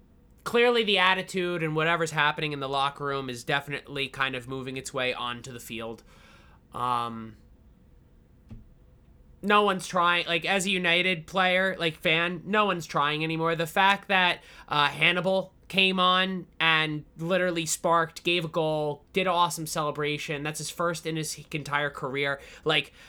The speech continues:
the fact that, like, an eighteen-year-old kid has to come on the field and show a bunch of adults what energy looks like.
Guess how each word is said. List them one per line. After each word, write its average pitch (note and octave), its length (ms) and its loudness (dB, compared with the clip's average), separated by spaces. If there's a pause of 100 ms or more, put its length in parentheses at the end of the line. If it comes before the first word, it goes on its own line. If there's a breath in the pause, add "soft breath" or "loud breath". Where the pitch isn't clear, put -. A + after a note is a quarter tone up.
the F#3+ 100 -2
fact G#3+ 340 4
that, G#3 200 2
like, F#3 160 0
an F3+ 100 -2
eighteen-year-old E3+ 680 -2
kid D#3+ 360 -2
has D#3+ 300 -2
to E3 80 -10
come E3 200 -2
on D#3+ 100 0
the E3 80 -4
field D#3 340 -2
and D3+ 120 -6
show D3 200 0
a C#3+ 40 -4
bunch C#3+ 260 -4
of D3 80 -8
adults C#3+ 640 -4
what C#3+ 200 -2
energy D3 380 -4
looks D3+ 260 -6
like. E3+ 320 -2